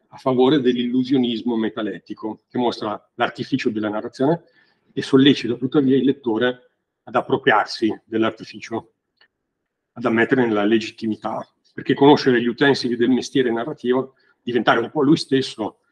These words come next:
autore, significa predisporsi a una migliore comprensione della cosa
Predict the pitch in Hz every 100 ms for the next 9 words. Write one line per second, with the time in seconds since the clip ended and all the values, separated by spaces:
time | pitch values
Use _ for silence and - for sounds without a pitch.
0 | _ - 110 - 110 117 180 - 139 123
1 | 107 - - - _ _ _ _ - 131
2 | 127 - 131 120 135 127 120 120 123 117
3 | 123 107 113 107 - 113 104 101 - _
4 | 110 104 - 101 104 98